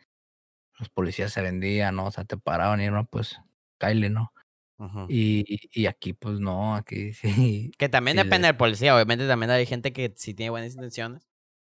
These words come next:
Speaker 2: y que
Speaker 1: Mm, yo, yo lo que he visto, no, o sea, aquí,
Speaker 2: <laughs> No.
Speaker 1: al menos aquí.
Speaker 2: Ah, ahí,
Speaker 1: Oh,
Speaker 2: conti-
Speaker 1: oh, oh, oh, tú estás hablando de allá.
Speaker 2: Yo estoy hablando de acá,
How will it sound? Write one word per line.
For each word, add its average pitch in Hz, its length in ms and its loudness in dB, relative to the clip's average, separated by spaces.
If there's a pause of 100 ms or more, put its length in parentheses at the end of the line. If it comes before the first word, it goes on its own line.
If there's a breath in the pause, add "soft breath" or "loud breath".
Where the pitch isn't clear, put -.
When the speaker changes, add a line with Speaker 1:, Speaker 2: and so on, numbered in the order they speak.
(360)
Speaker 2:
y 113 140 -4
que 110 520 4
Speaker 1:
Mm, - 60 0
yo, 120 200 2 (320)
yo 107 180 2
lo 127 140 2
que 139 100 2
he - 20 4
visto, 131 340 4
no, 98 440 0
o 98 80 -10
sea, 98 320 -4
aquí, 185 340 8
Speaker 2:
<laughs> 208 40 10
No. 190 40 8
Speaker 1:
al 202 80 8
menos 196 260 8
aquí. - 260 -8 (300)
Speaker 2:
Ah, 131 200 2
ahí, 127 380 2
Speaker 1:
Oh, 139 160 6
Speaker 2:
conti- 127 80 4
Speaker 1:
oh, 127 140 2 (200)
oh, 117 360 2
oh, 135 260 4
tú 147 140 2
estás 147 280 4
hablando 127 300 6
de 98 140 4
allá. 104 340 0
Speaker 2:
Yo 113 120 0
estoy 123 160 2
hablando 123 240 4
de 110 60 2
acá, 98 340 -4